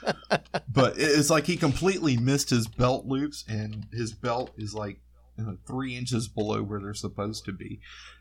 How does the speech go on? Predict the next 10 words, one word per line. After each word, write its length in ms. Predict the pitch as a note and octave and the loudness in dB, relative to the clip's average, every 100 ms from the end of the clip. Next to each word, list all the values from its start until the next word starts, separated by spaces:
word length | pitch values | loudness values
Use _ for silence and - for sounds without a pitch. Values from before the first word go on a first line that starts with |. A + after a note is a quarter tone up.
| - C3 | -8 0
And 100 | B2 | 2
I 100 | B2+ | 4
thought, 260 | B2+ G#2+ - | 2 2 0
okay, 300 | - G2+ - | 0 0 -2
was 220 | A#2 A2 | -2 0
that 240 | A2+ B2 | 2 0
just 200 | - A#2+ | -2 -4
a 40 | A2 | -2
mistake, 760 | G#2 - - C#3 C#3+ C#3+ C#3+ | -4 -4 -2 0 0 -2 -2
or 460 | G#2+ G#2 G#2 G2+ | 0 0 -2 -4